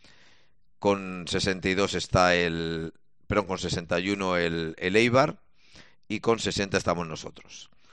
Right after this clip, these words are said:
El puesto de playoff que marca el poder disputarlo está con cincuenta y cinco, es decir, que estamos cinco por encima. No dependemos de nosotros.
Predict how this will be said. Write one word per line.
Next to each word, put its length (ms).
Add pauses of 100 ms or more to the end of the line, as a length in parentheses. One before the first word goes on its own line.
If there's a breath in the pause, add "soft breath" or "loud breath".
(640 soft breath)
El 640
puesto 440
de 180
playoff 720 (200)
que 140
marca 1040 (1120)
el 160
poder 240
disputarlo 720 (460 soft breath)
está 200
con 140
cincuenta 400
y 60
cinco, 300
es 60
decir, 220
que 60
estamos 560 (600)
cinco 400
por 140
encima. 460 (1000 soft breath)
No 240
dependemos 540
de 80
nosotros. 600